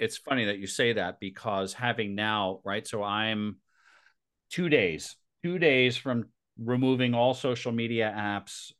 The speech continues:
um, save one, which is LinkedIn, um, off my phone, out of my control.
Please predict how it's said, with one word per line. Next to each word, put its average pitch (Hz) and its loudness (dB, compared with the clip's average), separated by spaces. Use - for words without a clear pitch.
um, 98 -2
save 104 -4
one, 98 -2
which 98 -12
is 92 -12
LinkedIn, 98 -2
um, 101 2
off 120 2
my 117 2
phone, 104 0
out 113 0
of 110 2
my 104 0
control. 98 0